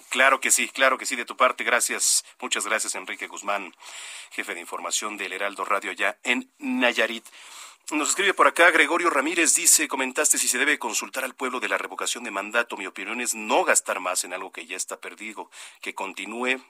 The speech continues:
pues, López Obrador. Muchas gracias, gracias por sus mensajes y a todos los que lo hacen también. Muchas quejas por la falta de agua allá en Escapotzalco.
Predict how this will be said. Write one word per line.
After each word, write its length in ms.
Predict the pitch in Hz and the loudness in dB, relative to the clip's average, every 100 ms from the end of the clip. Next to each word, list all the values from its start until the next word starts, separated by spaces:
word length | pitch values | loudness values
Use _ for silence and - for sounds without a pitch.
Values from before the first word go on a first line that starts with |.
| _ _ _ | _ _ _
pues, 360 | - - - - _ _ _ | -8 -4 -4 -6 _ _ _
López 420 | - 87 - - | -16 -14 -6 -4
Obrador. 380 | - - - - - - - - - - - | -4 -10 -16 -16 -16 -18 -20 -20 -18 -18 -8
Muchas 240 | 120 110 | -2 2
gracias, 420 | 107 107 - 98 101 | 6 6 4 0 0
gracias 280 | 101 - | 0 -2
por 120 | - - | -4 -6
sus 200 | 85 92 | -6 -8
mensajes 420 | 82 131 131 117 | -2 -2 2 0
y 40 | |
a 60 | 90 | 0
todos 200 | 107 95 | -6 -6
los 140 | 95 | -8
que 100 | 98 | -6
lo 120 | 92 | -2
hacen 260 | 101 - 104 | 0 0 -2
también. 420 | 92 95 127 147 - - - | -10 0 0 0 -4 -16 -14
Muchas 540 | 117 131 160 - - - | -6 -2 0 2 2 2
quejas 520 | - 139 - 127 - | 2 -2 -2 -2 -2
por 300 | - 117 113 | -2 -4 -2
la 100 | 98 | -2
falta 320 | - 113 104 | -4 -4 -4
de 120 | 101 | -2
agua 180 | 107 104 | 0 0
allá 100 | 98 | -2
en 60 | 101 | -4
Escapotzalco. 760 | - 95 95 - 113 113 101 | -4 -6 -6 -2 -2 -2 -8